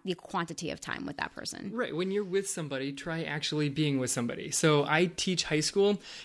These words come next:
Speaker 2: and one of the most amusing things to me is to go down to the lunchroom and see ten kids sitting around a circle table, all facing each other,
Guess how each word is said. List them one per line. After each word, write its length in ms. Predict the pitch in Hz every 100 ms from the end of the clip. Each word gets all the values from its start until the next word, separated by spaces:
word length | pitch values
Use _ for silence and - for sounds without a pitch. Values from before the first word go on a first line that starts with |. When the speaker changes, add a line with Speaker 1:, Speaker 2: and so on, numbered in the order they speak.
| -
Speaker 2:
and 280 | 160 147 147
one 120 | 156
of 40 |
the 60 | 151
most 300 | 151 151 147
amusing 560 | 147 139 160 160 170
things 320 | 151 151 156 -
to 100 | 139
me 320 | 131 143 160
is 280 | 143 139 -
to 100 | 143
go 160 | 131 139
down 200 | 143 135
to 80 |
the 80 | 123
lunchroom 500 | 117 123 139 190 202 - - - - -
and 320 | 151 143 135 131
see 280 | - 156
ten 400 | 151 - 156 165
kids 360 | 170 185 156 147
sitting 320 | - 151 165
around 300 | 156 151 147
a 40 | 135
circle 440 | - 170 156 156
table, 460 | 139 156 135 127 - - - -
all 240 | 143 156
facing 440 | 156 - 233 - 156
each 200 | 139 139
other, 360 | 120 123 123